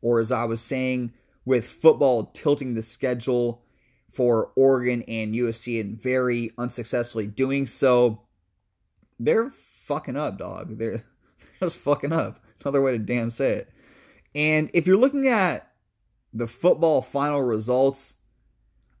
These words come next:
a non-division winning conference champion and oh and two bowl record speaks for itself. Just listen to that. A non-division winning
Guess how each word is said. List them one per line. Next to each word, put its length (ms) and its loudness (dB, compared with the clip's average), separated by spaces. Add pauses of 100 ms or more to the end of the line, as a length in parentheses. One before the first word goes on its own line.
a 100 0
non-division 1000 2
winning 280 -4
conference 580 -8
champion 720 -8 (640)
and 420 0 (140)
oh 180 6
and 100 -2
two 220 -2
bowl 280 -2
record 360 -2
speaks 380 -10
for 160 -8
itself. 680 -6 (460)
Just 220 -2
listen 340 -2
to 100 -8
that. 260 -16 (480)
A 80 2
non-division 1200 0
winning 420 -4